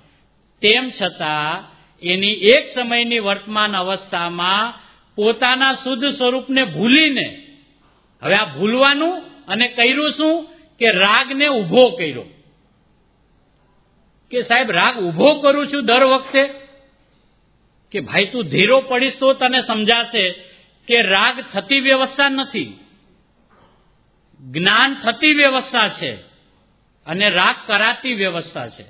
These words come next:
એટલે કે દર સમયે પરિણામમાં રાગ ઊભો કરે છે. અને ક્યાંક પછી ગુરુદેવ એનું સમાધાન એમ આપે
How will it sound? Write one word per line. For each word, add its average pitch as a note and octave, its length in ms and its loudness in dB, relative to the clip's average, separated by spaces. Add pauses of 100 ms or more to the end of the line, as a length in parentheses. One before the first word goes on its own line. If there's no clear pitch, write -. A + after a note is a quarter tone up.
(720)
એટલે G3 200 2
કે A#3 140 0
દર G3+ 320 2
સમયે B3 640 2 (340)
પરિણામમાં B3 840 2
રાગ A3 440 0
ઊભો A3 380 4
કરે F#3+ 360 -2
છે. B2 200 -14 (1600)
અને F#3 180 -2
ક્યાંક A#3+ 400 0
પછી B3 240 -2
ગુરુદેવ A#3 500 0 (420)
એનું G#3+ 220 -2
સમાધાન A3+ 500 2
એમ A3 220 0
આપે G#3 360 0